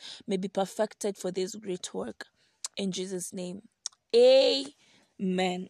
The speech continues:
All right. So, uh, further study. Jeremiah twenty-nine and verse twelve. "Then you will call upon me and go and pray to me, and I will listen to you." We serve a God that listens every single time we pray,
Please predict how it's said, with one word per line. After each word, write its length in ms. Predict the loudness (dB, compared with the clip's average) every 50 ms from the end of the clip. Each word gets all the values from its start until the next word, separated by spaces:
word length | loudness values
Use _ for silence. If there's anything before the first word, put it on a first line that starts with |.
| _ -8
All 80 | -4 -2
right. 200 | -2 -2 -2 -4
So, 240 | -6 -4 -2 -2 -2 -2 -2 2
uh, 280 | 4 6 6 6 4 2
further 300 | 0 -2 0 2 2 2
study. 480 | 2 0 0 0 0 0 -2 -6 -8 _ _ _ _ _ -20 _ _ _ _ _ _ _ _ _ -20 -16 -8 -2
Jeremiah 400 | 0 0 2 2 2 0 0 -2
twenty-nine 500 | -2 -4 -4 -4 -2 -4 -4 -2 -4 -4
and 120 | -6 -6
verse 240 | -8 -8 -8 -8 -8
twelve. 500 | -2 0 0 2 2 0 -2 -6 -14 _ _ -20 -20 _ _ _ _ _ _ _ _
"Then 180 | 2 4 6 6
you 120 | 6 6
will 140 | 4 2 2
call 320 | 2 2 4 4 6 6 4
upon 480 | 4 4 4 4 4 4 4 2 0
me 340 | 0 0 0 0 0 0 0
and 180 | 0 -2 -2 0
go 160 | 2 2 2
and 180 | 2 0 -2
pray 180 | -2 0 0 0
to 160 | -2 -2 -6
me, 180 | -4 -6 -4 -6
and 160 | -6 -6 -4
I 120 | -2 -2 0
will 120 | 0 -2
listen 380 | -2 -4 -6 -6 -8 -8 -8 -8
to 160 | -10 -10 -10
you." 340 | -8 -8 -8 -10 -12 -14 _ _ -20 -20 _ -6
We 100 | -4 -2
serve 180 | -2 0 0
a 60 | -2
God 200 | -2 -2 -4 -4
that 100 | -4 -4
listens 500 | -4 -4 -6 -6 -6 -6 -10 -10 -8 -8
every 140 | -8 -8 -8
single 260 | -8 -8 -8 -10 -10
time 220 | -12 -10 -12 -10 -10
we 80 | -10
pray, 380 | -12 -12 -10 -8 -8 -8 -8